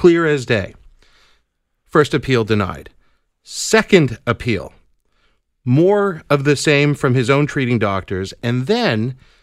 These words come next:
doctors for this insurance company, I won't say which one it was, but doctors for the insurance company said, "Yes, <laughs> he's got serious chronic pain." And one of them even went so far as to say,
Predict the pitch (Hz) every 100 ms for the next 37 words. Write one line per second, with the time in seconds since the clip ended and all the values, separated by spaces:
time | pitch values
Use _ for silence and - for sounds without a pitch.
0 | _ _ 104 135 202 - 202 175 - 143
1 | 135 127 123 110 151 147 127 113 92 95
2 | 92 151 151 127 113 - 90 78 - -
3 | 120 131 170 170 185 - 165 151 139 -
4 | 190 202 - - 98 90 82 82 _ _
5 | _ - 120 117 120 175 208 - - 180
6 | - - 165 214 - 214 247 226 214 -
7 | - 214 202 196 - - 196 220 131 80
8 | - _ - - _ 156 160 202 226 196
9 | 175 170 160 156 156 160 160 151 156 151
10 | 151 - 143 143